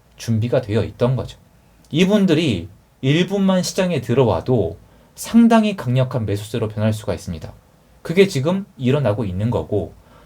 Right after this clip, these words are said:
전국에 있는 자산가들이 자산을 팔거나 가지고 있던 현금을 가지고 서울로 올라오고 있었던 거는 이미 작년에 눈에 보일 정도로 나왔었고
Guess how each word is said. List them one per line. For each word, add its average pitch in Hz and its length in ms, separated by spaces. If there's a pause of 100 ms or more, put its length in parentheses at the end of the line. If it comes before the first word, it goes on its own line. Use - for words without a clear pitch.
(180)
전국에 123 880
있는 113 260
자산가들이 123 840 (720)
자산을 143 480
팔거나 170 560 (120)
가지고 123 340
있던 117 200
현금을 160 380
가지고 95 500 (260)
서울로 202 540
올라오고 143 480
있었던 131 380
거는 139 400 (340)
이미 170 260
작년에 165 720
눈에 156 280
보일 156 320
정도로 165 400
나왔었고 101 920